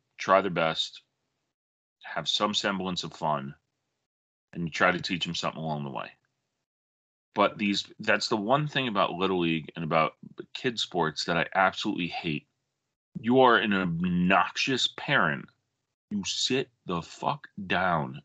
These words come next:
and you keep your mouth shut. It's, it was, I was just standing there. I was like,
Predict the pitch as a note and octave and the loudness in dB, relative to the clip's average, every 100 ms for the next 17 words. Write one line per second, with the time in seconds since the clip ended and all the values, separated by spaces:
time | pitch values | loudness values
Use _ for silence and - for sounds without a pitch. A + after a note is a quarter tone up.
0 | - F2+ F#2 E2+ - C3 - G2+ F#2 E2+ | -4 -2 0 -2 -4 -4 2 2 2 0
1 | - - - D#2+ - _ _ _ _ _ | -2 -4 0 0 0 _ _ _ _ _
2 | _ _ _ _ _ _ _ _ _ _ | _ _ _ _ _ _ _ _ _ _
3 | _ _ _ - A#2 G2 - - - - | _ _ _ 4 6 6 4 2 -2 2
4 | B2+ C3 C#3 A#2 G2 - G#2+ A2+ A#2 G#2 | 4 6 8 8 6 -2 0 2 2 2
5 | - A2 G#2 G2+ F#2 F#2+ F#2 F2 | 0 2 4 4 2 2 2 0